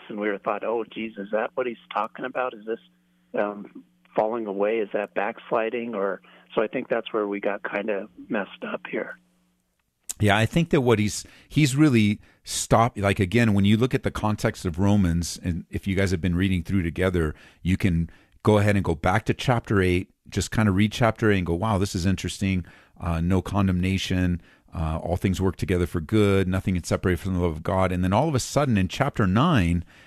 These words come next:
Speaker 2: you're like, "Wait a minute, the subject seems to change." When he says, "I tell you the truth in Christ, I'm not lying. Uh, my, my, uh, my conscience bearing witness in the Spirit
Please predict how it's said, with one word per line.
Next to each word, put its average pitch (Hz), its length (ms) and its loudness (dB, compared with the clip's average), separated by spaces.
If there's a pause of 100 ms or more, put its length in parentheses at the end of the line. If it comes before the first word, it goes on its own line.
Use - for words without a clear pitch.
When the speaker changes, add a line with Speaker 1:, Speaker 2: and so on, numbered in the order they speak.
(100)
Speaker 2:
you're 98 160 4
like, 92 220 0
"Wait 151 180 2
a 160 60 4
minute, 87 260 4
the 85 80 -4
subject 175 480 0
seems 92 300 0
to 90 100 -4
change." 80 540 -2 (400)
When 90 180 2
he 90 60 2
says, 92 260 0
"I 87 80 2
tell - 240 -2
you 151 80 4
the 143 120 0
truth - 300 0
in 117 100 2
Christ, 135 340 -2
I'm 104 120 2
not 110 220 2
lying. 98 400 2 (340)
Uh, 82 140 -2
my, 85 180 2 (200)
my, 82 220 -2 (440)
uh, 80 300 -6
my 85 180 -2
conscience 127 480 0
bearing 101 320 0
witness 101 340 -2
in 92 100 0
the 82 60 0
Spirit 104 500 0